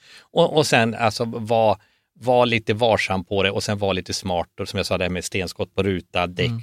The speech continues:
Speaker 1: Ja, men kanske fixa till det innan så kan du
Speaker 2: Mm.
Speaker 1: göra det mycket lägre kostnad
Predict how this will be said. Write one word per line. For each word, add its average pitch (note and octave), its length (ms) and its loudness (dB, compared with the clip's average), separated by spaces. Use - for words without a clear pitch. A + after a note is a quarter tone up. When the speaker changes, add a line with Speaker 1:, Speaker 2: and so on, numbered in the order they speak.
Speaker 1:
Ja, - 80 -6
men G#2 120 -4
kanske A2 260 -8
fixa G#2+ 260 -12
till F#2+ 160 -8
det G2 60 -10
innan A2 400 -2
så A2 120 -6
kan G#2+ 160 -2
du G#2 80 0
Speaker 2:
Mm. G2+ 60 0
Speaker 1:
göra F#2+ 160 0
det F#2 60 -4
mycket F#2+ 240 -8
lägre A2+ 340 0
kostnad F2+ 540 -6